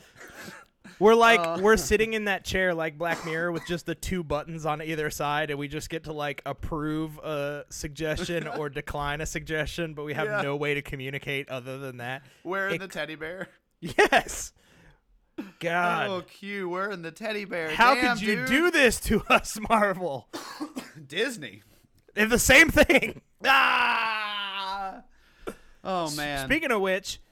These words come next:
Speaker 1: we're not here to talk about Disney. We're not
Speaker 2: No.
Speaker 1: here to talk about Marvel.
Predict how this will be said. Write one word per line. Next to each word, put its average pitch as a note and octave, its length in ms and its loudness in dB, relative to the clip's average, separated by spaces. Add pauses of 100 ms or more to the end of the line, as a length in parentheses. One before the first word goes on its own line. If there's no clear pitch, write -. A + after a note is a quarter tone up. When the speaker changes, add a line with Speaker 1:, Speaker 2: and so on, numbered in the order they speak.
(400)
Speaker 1:
we're A3+ 140 2
not C#4+ 200 2
here A3+ 160 4
to G#3 80 2
talk G3 260 0
about F3 260 0
Disney. F3 460 -8 (160)
We're G#3 120 4
not B3+ 140 4
Speaker 2:
No. G#3+ 100 4
Speaker 1:
here G#3+ 120 4
to G#3+ 60 0
talk G#3+ 260 2
about A3 260 0
Marvel. A3 540 -4